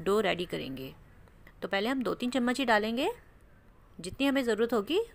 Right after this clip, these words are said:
उसके हिसाब से थोड़ा थोड़ा डाल के हम इसका डो रेडी कर लेंगे। तो इसको हम अच्छे से मिक्स कर लेते हैं।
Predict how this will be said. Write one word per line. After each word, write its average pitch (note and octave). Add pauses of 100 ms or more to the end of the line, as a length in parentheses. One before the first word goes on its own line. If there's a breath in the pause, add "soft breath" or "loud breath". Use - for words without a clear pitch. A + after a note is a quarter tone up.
उसके A3
हिसाब G3+
से C#4+
थोड़ा A3+
थोड़ा G3+
डाल F#3
के A3
हम A3+
इसका E4 (160)
डो F#3
रेडी F3
कर -
लेंगे। A#2 (1400 soft breath)
तो F#3
इसको F#3
हम B3+
अच्छे B3
से C#4
मिक्स G#3+
कर C#4+
लेते C#4+
हैं। D#4